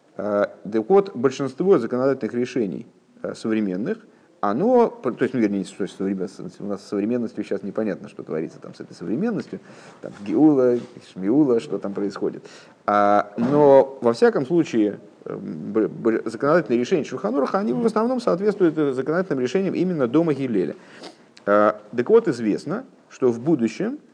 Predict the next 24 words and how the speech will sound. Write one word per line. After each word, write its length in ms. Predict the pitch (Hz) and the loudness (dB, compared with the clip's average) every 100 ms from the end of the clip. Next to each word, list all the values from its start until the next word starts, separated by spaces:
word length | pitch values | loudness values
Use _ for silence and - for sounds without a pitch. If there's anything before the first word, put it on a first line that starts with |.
| _ _ | _ _
э, 420 | - 107 107 104 104 | -6 -2 0 0 0
законодательные 520 | 110 147 175 190 202 | -4 -2 -2 0 -2
решения 440 | 180 285 254 180 - - | -2 -2 0 -2 0 4
пойдут 400 | 131 143 214 - | 4 2 -4 0
по 140 | 117 | 0
дому 200 | 139 147 | 0 -4
Шамая. 460 | - 120 104 90 - - _ _ _ _ _ _ _ | -8 -8 -6 -8 -12 -20 _ _ _ _ _ _ _
Э, 120 | 104 | -10
с 60 | 92 | -8
наступлением 540 | 113 135 139 107 90 | -8 -4 0 0 0
освобождения 800 | 90 139 160 180 240 226 208 - - | -4 -2 -2 0 -2 -4 -4 -6 -10
законодательные 440 | 110 123 120 123 | -4 -4 -2 -6
решения 340 | 127 202 208 170 | -2 -2 -2 -6
сменятся 560 | - 147 180 165 156 | -4 -4 -4 -4 -6
на 80 | 143 | -6
законодательные 400 | 113 117 127 120 | -4 -4 -4 -4
решения 260 | 117 135 127 | -4 -4 -4
дома 220 | 127 123 | -4 -4
Шамая. 380 | - 117 - - - - - | -4 -6 -6 -10 -18 -20 -14
Так 120 | - 196 | 4 6
вот, 140 | 208 | 8
Ребе 180 | 208 180 | 8 8
говорит: 300 | 160 131 - | 8 8 8
«О, 280 | 156 - | 6 6